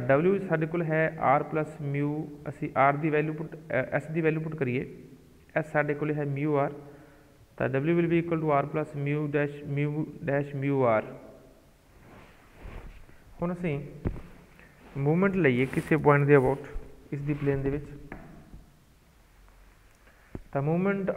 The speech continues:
about A, ਤਾਂ movement of R mu R, ਕਿਉਂਕਿ ਦੋਨੋਂ ਦੀਆਂ lines of action A ਵਿੱਚੋਂ ਪਾਸ ਕਰਦੀਆਂ ਨੇ, ਇਸ ਕਰਕੇ ਇਹਨਾਂ ਦੋਹਾਂ ਦਾ ਮੂਵਮੈਂਟ ਕੀ ਹੋਏਗਾ, about A zero ਹੋਏਗਾ।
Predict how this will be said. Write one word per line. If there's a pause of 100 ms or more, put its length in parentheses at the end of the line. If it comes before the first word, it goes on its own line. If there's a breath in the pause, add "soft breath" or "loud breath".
about
A, (2000 soft breath)
ਤਾਂ
movement
of (440)
R (1400)
mu
R, (500)
ਕਿਉਂਕਿ
ਦੋਨੋਂ
ਦੀਆਂ
lines
of
action
A
ਵਿੱਚੋਂ
ਪਾਸ
ਕਰਦੀਆਂ
ਨੇ,
ਇਸ
ਕਰਕੇ
ਇਹਨਾਂ
ਦੋਹਾਂ
ਦਾ
ਮੂਵਮੈਂਟ
ਕੀ
ਹੋਏਗਾ,
about
A
zero
ਹੋਏਗਾ।